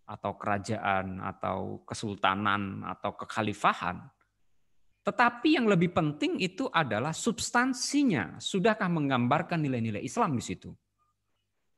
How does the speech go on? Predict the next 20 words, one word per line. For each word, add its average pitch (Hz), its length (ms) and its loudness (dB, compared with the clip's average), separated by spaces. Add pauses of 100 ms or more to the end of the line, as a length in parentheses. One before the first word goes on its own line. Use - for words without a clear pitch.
(500)
Sebenarnya 240 480 4
yang 214 80 4
dilakukan 185 320 4
Askari 196 400 0
itu 247 160 -4
cukup 185 160 -2
menampar - 320 0
kita 180 240 -2
sebagai 123 240 -2
orang 113 240 0
Islam, 95 320 -4
bahwa 113 400 4
Skandinavia, 117 1040 0
bahwa 104 560 0 (320)
Norwegia 117 640 2
itu 98 240 -2
adalah 101 320 2
negara 98 320 -2
paling 98 240 -2
Islami. 104 480 -4